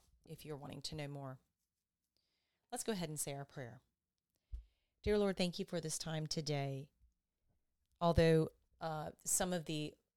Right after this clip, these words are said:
readings were heavier today, we can gain an understanding of how much you love us.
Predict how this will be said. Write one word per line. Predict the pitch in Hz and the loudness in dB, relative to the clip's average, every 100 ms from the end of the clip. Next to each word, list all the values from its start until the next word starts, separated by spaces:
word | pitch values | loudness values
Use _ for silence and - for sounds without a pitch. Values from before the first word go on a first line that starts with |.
| 170 | -10
readings | 170 185 180 160 160 - | -2 0 2 0 -2 -2
were | 165 156 151 | -2 -4 -4
heavier | - - 185 180 165 | -6 -2 0 0 0
today, | 160 - 147 151 143 139 - | -4 -6 -4 -2 -2 -4 -8
we | - 160 | -6 -6
can | 151 175 156 151 - _ _ _ - - 175 - _ _ _ | -4 -4 -4 -4 -8 _ _ _ -20 -20 -20 -20 _ _ _
gain | 165 175 175 180 175 165 - _ _ - | -2 0 2 2 -2 -4 -8 _ _ -10
an | 170 | -6
understanding | - 175 156 - 170 165 160 151 143 135 _ - | -4 -2 -2 -2 0 0 0 -2 -4 -12 _ -6
of | 170 151 143 143 - _ _ _ _ _ _ | 0 0 0 -4 -12 _ _ _ _ _ _
how | - 190 | -4 0
much | 196 190 - | 4 4 4
you | 175 | 4
love | 151 156 151 | 2 2 2
us. | - 143 139 - - | 0 -2 2 2 2